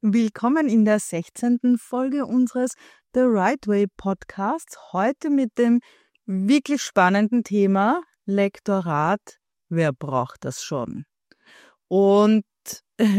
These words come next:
wie ihr euch jetzt denken könnt, es gäbe diese Folge nicht, wenn wir es nicht bräuchten. Ein kleiner Spoiler dazu. Was schauen wir uns an in dieser Folge?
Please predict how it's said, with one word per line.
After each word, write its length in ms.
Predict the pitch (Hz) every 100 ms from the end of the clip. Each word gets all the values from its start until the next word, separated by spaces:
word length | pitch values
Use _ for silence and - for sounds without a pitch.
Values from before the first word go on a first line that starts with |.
| 190 -
wie 180 | 180 190
ihr 160 | 247 220
euch 220 | 175 -
jetzt 200 | 185 -
denken 340 | 175 180 220
könnt, 440 | 202 214 226 226 - _ _ _ _ _
es 180 | 185 -
gäbe 300 | 151 180 202
diese 180 | 196 202
Folge 320 | 180 180 190
nicht, 180 | 185 -
wenn 140 | 170
wir 80 | 175
es 80 | 175
nicht 160 | 170
bräuchten. 540 | - 135 196 - 262 349 - _ _ _
Ein 120 | 175
kleiner 320 | - 175 180
Spoiler 400 | 175 - 151 165
dazu. 420 | 160 151 202 269 240
Was 180 | 208
schauen 280 | - 190 220
wir 160 | 220 208
uns 120 | 208
an 240 | - 190
in 140 | 254 247
dieser 220 | 233 254
Folge? 420 | - 226 226 269